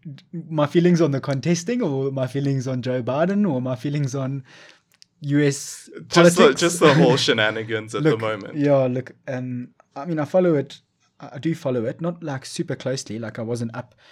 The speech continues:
Speaker 1: at one o'clock in the morning to see what the results were. Um, and anybody who was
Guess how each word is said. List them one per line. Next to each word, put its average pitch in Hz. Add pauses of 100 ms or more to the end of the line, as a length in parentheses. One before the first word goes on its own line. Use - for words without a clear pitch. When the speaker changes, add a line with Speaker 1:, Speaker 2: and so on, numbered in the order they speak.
(240)
Speaker 1:
at -
one 123
o'clock 123
in 113
the 110
morning 113
to 110
see 120
what 110
the 110
results 107
were. 165 (300)
Um, 104
and 123
anybody 117
who 107
was 104